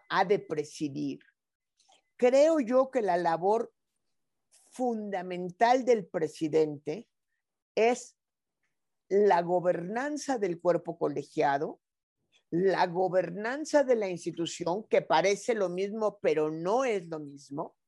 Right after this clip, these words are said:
son dos partes de un mismo proceso,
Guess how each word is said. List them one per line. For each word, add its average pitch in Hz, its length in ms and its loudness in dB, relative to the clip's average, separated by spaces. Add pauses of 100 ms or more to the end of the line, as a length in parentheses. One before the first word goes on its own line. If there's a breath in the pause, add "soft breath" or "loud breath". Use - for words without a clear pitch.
(240)
son 208 420 -2
dos 214 300 2
partes 208 500 0
de 165 80 0
un 165 240 -4
mismo 185 420 -4
proceso, 202 760 -6